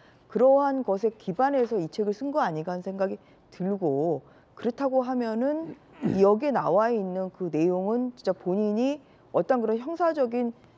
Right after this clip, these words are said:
또한 민사적인 리스크를 감수를 하고서라도 저는 썼다고 보이고요. 뭐 그런 면에서 이 책의 내용은 뭐 상당히 사실과 부합하다. 아, 그렇게 생각합니다. 그래서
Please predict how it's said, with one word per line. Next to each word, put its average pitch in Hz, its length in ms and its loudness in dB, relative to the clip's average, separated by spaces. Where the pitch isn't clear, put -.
또한 233 240 4
민사적인 214 1120 0
리스크를 240 440 0
감수를 220 420 -6
하고서라도 302 960 0
저는 208 200 -2
썼다고 311 520 0
보이고요. 175 640 -2
뭐 185 140 -4
그런 302 320 2
면에서 202 360 0
이 180 140 -2
책의 262 300 -4
내용은 185 480 -2
뭐 180 160 -6
상당히 370 540 -2
사실과 311 460 -6
부합하다. 190 1300 -4
아, - 200 -4
그렇게 208 280 -4
생각합니다. 254 640 -4
그래서 165 280 -2